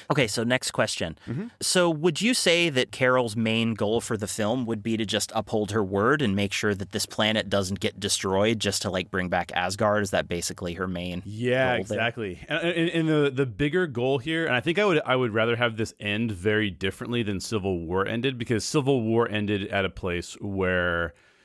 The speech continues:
Speaker 2: there was still conflict between the two main characters, but I would like to showcase that Captain Marvel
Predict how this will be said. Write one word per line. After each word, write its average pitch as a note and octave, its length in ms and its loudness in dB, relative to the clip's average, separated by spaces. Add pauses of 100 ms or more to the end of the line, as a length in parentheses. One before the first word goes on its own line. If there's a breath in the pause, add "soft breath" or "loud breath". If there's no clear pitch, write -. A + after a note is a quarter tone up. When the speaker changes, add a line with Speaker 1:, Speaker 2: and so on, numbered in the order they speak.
(120)
Speaker 2:
there G#2+ 200 2
was F#2+ 180 -2
still A#2 400 2
conflict A2 540 -2
between C3+ 240 -4
the C3+ 80 0
two C#3 180 0
main C3 240 2
characters, C3+ 600 0
but A2 160 -4
I A2 140 4
would C3+ 160 2
like B2 160 2
to A2 80 -4
showcase G2+ 760 -2
that F2+ 760 0
Captain G2+ 400 -2
Marvel F#2 680 0